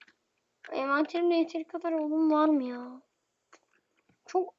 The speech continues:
az odunum var. Neyse buraya geçtim arkadaşlar. Bakıyorum başka ne var. Merdiven koyuyor.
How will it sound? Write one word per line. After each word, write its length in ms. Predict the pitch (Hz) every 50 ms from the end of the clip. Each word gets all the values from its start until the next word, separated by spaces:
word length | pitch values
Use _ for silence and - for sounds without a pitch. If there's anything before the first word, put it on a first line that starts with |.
| _
az 320 | - - 302 339 339 330 -
odunum 440 | 302 285 - 277 269 262 254 254 254
var. 180 | 247 247 247 - _ _ - - - - _ _ _ _ _ _ _ _ _ _ _ _ _ _ _ _
Neyse 300 | - 339 - - 285 269
buraya 220 | 302 294 349 349
geçtim 400 | 330 349 349 339 - - 339 330
arkadaşlar. 680 | 294 277 180 - - 294 285 - - 320 311 269 269 262
Bakıyorum 560 | 269 285 302 294 - - 349 330 294 277 254 254
başka 320 | 247 247 - - - 277
ne 140 | 269 254 254
var. 320 | 262 285 330 330 330 _ _ _ _ _ _ _ _ _ _ _ _ _ _ _ _ _ _ _ _ _ _ _ _ _ _ _ _ _
Merdiven 640 | - 294 294 294 302 311 311 320 339 349 349 349 339
koyuyor. 680 | 349 - 294 262 247 247 240 240 247 269 302 330 339